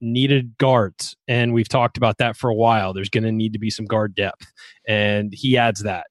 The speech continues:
and, and we'll get into a scouting report on him and everything after. But I think the most impressive part of this is that this was a Purdue Xavier battle for a long time, it looked like, and Archie Miller and company got an official visit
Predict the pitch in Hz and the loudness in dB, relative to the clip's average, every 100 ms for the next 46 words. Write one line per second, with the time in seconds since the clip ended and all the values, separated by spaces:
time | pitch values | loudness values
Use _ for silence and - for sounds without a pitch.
0 | - 107 104 107 107 110 107 110 113 107 | -4 -4 -2 -2 0 0 2 2 2 0
1 | - 113 107 104 - 107 104 98 107 104 | 0 -2 -2 -4 -6 -6 -4 -2 -2 -4
2 | 98 101 98 104 101 98 - - _ 117 | -4 -6 -8 -8 -10 -12 -18 -20 _ -2
3 | 123 - 104 95 107 - 113 135 117 107 | -2 -2 -8 -6 -6 -4 -2 -2 -2 0
4 | 123 123 107 95 117 - - - - 233 | 2 0 -2 -4 -2 -2 -10 -6 2 4
5 | 135 98 95 - - 117 110 98 - _ | 4 0 -4 -8 -4 -2 -2 -4 -12 _
6 | 107 120 107 131 - 127 110 104 113 107 | -2 -2 0 -2 0 0 0 -2 -2 2
7 | 110 107 101 _ _ 104 110 107 104 95 | 4 2 0 _ _ -4 -2 0 -2 0
8 | 104 101 98 98 113 101 104 107 104 117 | 0 0 -2 -4 -4 0 0 0 0 -2
9 | 104 95 107 101 107 98 95 - - _ | -2 -4 -6 -6 -4 -4 -6 -10 -20 _
10 | 113 107 104 101 - _ 117 110 127 110 | -2 -2 -2 -6 -14 _ -6 -4 -4 -2
11 | 110 107 110 104 104 - 104 110 104 101 | -4 -4 -6 -8 -8 -8 -8 -8 -8 -10
12 | - - - - _ _ 143 131 123 - | -12 -20 -20 -20 _ _ 0 0 0 0
13 | 135 131 117 113 113 | 2 4 4 2 0